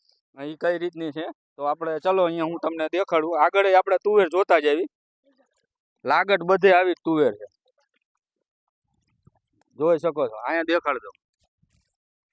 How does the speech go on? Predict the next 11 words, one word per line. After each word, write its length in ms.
આખો 300
છોડ 260
જોઈ 220
લો, 120
નમી 320
ગઈ 220
છે, 80
એટલો 320
માલ 280
લઈ 120
લીધો 260